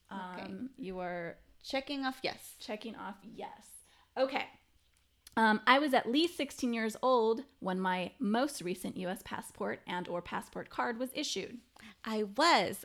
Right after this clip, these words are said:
Speaker 1: I was twenty-one years old when I got my passport.
Speaker 2: Perfect. So you're a yes.
Speaker 1: Yes.
Speaker 2: I was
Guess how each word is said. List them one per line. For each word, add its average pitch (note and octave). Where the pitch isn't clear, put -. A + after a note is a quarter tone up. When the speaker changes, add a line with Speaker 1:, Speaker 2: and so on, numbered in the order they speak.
Speaker 1:
I G3+
was F3+
twenty-one C#4+
years G3+
old -
when G3
I F#3
got D#3+
my G3
passport. -
Speaker 2:
Perfect. -
So -
you're G3
a A3
yes. G3
Speaker 1:
Yes. -
Speaker 2:
I B3
was B3